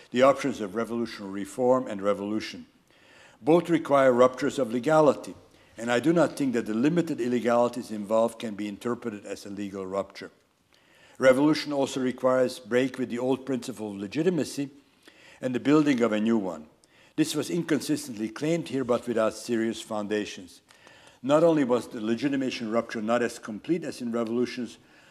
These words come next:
whatever claims made by the preamble, there was no other legitimation principle proposed than parliamentary sovereignty embodying popular sovereignty, and this, alas, was already established in the nineteen eighty-nine nineteen ninety regime,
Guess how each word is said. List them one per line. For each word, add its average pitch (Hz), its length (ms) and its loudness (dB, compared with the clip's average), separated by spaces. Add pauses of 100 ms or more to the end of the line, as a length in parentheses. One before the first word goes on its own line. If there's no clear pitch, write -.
(100)
whatever 113 400 -4
claims 107 400 -12
made 104 240 -8
by 98 140 -6
the 92 100 -10
preamble, 101 560 -4
there 107 140 -4
was 110 220 -6
no 180 220 0
other 135 260 2
legitimation 120 640 -2
principle 120 460 -8
proposed 143 640 -2 (380)
than 123 120 -2
parliamentary 117 680 2
sovereignty 120 600 -2
embodying 104 520 -2
popular 151 480 -2
sovereignty, 120 600 -4 (360)
and 120 120 -8
this, 127 200 -6
alas, 127 640 -2 (240)
was 110 160 -8
already 117 320 0
established 117 540 -4
in 101 60 -14
the 101 100 -8
nineteen 110 440 -8
eighty-nine 104 500 -6
nineteen 104 360 -8
ninety 95 320 -10
regime, 131 500 -4